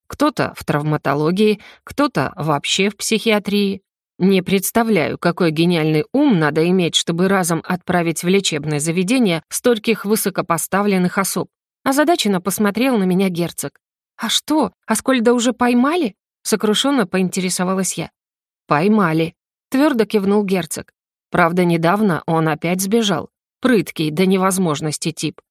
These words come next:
Но ничего, скоро снова доставим его в палату». «Печально», вздохнула я и быстро поправилась.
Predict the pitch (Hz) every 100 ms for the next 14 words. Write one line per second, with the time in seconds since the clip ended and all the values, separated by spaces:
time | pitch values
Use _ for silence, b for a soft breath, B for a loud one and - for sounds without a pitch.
0 | _ _ 202 196 240 - 302 156 - _
1 | _ - 226 226 220 277 285 165 156 175
2 | - 214 196 175 175 180 175 - 214 202
3 | 147 - - _ _ _ _ _ _ 277
4 | - - 247 233 233 220 208 _ _ 160
5 | 165 175 220 269 196 160 156 175 - 185
6 | 190 180 165 151 95